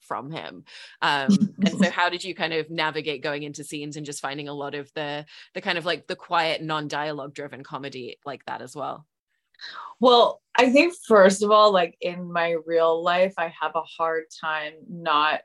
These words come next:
Speaker 2: um, like, <laughs> I have a hard time hiding what I'm feeling, um, and, and making a lot of faces and often get reactions where people are like, "Whoa, what's going on?" And I'm like, "What? Nothing. I was just <laughs> listening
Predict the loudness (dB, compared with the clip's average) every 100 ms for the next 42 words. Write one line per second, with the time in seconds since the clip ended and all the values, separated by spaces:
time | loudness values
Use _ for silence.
0 | -2 0 0 -2 -8 -20 _ _ _ _
1 | _ _ _ _ _ 0 2 4 4 4
2 | 2 -4 -10 -4 -2 0 -2 -6 _ -16
3 | -6 0 2 4 4 2 2 0 0 -2
4 | -4 -4 -4 -8 _ _ _ -2 0 0
5 | -4 -8 -18 -20 -10 0 2 2 0 -2
6 | -2 -6 -12 -12 -12 _ _ -8 -6 0
7 | 2 4 6 6 4 4 4 2 0 -2
8 | -4 -4 0 0 0 -4 -4 -4 0 -2
9 | -2 -6 -8 -8 -2 2 2 0 2 6
10 | 6 6 0 0 -2 -2 -2 -6 -8 -10
11 | -2 -2 0 -4 -4 -6 -6 -10 -14 -14
12 | -12 0 0